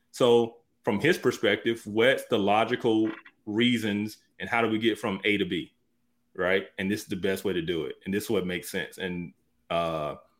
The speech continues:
women need to get on the program. Men need to, you know, better themselves, um, and be providers and all this kind of stuff. And so,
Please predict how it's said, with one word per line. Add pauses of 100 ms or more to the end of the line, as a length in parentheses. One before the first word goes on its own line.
(380)
women
need
to
get
on
the
program.
Men
need
to, (100)
you
know,
better
themselves, (400)
um, (340)
and
be
providers
and
all
this
kind
of
stuff.
And
so,